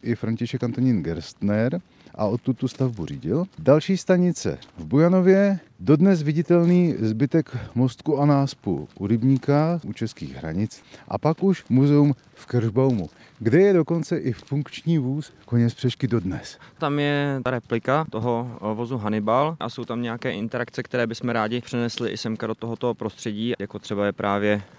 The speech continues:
Speaker 2: eh, ta rozšířená realita a vidět prostě ten vůz, jak to vypadalo.
Speaker 1: Tak a teď už jsme přišli poměrně do klidu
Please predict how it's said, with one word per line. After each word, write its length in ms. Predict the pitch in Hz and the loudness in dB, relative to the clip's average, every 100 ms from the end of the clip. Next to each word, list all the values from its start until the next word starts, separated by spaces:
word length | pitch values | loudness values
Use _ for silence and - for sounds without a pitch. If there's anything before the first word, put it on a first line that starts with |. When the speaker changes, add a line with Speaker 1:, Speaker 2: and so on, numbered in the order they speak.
| 107 | -10
Speaker 2:
eh, 40 | 92 | -4
ta 120 | 113 | -2
rozšířená 500 | 107 - 104 104 104 | -2 -4 -4 -2 0
realita 440 | 95 95 95 107 | 0 0 -2 0
a 120 | 92 98 | 0 0
vidět 260 | 95 95 _ | -4 -6 _
prostě 240 | - - | -20 -14
ten 200 | - 104 | -8 -6
vůz, 320 | 92 98 95 101 | -6 -8 -8 -10
jak 240 | - - | -10 -8
to 80 | 110 | -4
vypadalo. 500 | 98 - 95 98 90 - | -4 -2 0 0 -2 -6
Speaker 1:
Tak 120 | 117 117 | -8 -4
a 40 | |
teď 180 | 135 127 | -4 -4
už 80 | 165 | -2
jsme 160 | 196 | -2
přišli 320 | - 170 - | -2 -4 -2
poměrně 460 | 180 175 170 185 202 | -2 0 0 2 2
do 120 | 170 | 2
klidu 520 | 139 170 170 185 190 | 4 6 10 10 10